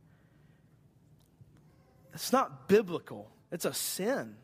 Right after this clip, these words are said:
guys. We're studying God's word and growing in knowledge of Him. And of course, the other side of that is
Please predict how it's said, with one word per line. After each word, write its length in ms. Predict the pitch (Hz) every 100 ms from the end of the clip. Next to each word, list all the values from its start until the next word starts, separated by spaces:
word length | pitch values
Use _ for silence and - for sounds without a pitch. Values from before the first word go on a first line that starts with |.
| -
guys. 340 | 135 139 196 269 - _ - - _ _ _ _
We're 160 | 208 -
studying 760 | - - - 240 247 170 127 127 -
God's 400 | 220 233 220 147
word 300 | 151 226 226
and 120 | 160
growing 420 | 135 190 247 247
in 180 | 185 170
knowledge 460 | 190 233 240 185 143
of 100 | 139
Him. 440 | 202 247 156 120 - - - - - - - - - - - - - - - - - - - - -
And 120 | 170
of 80 | 165
course, 360 | 220 226 - - - -
the 120 | 151
other 260 | 190 269 220
side 500 | - - 208 190 185
of 80 | 165
that 320 | 160 180 220
is 240 | 180 -